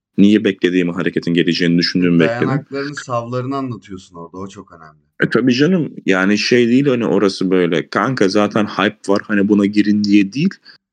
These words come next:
Speaker 1: E, biz ciddi şekilde neden bunun olabileceğini,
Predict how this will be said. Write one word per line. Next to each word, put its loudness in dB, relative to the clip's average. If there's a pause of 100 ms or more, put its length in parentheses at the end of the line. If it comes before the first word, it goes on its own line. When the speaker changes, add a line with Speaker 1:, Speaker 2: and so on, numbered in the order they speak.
(380)
Speaker 1:
E, 2
biz 4
ciddi -2
şekilde 0 (200)
neden 2
bunun 0 (280)
olabileceğini, 0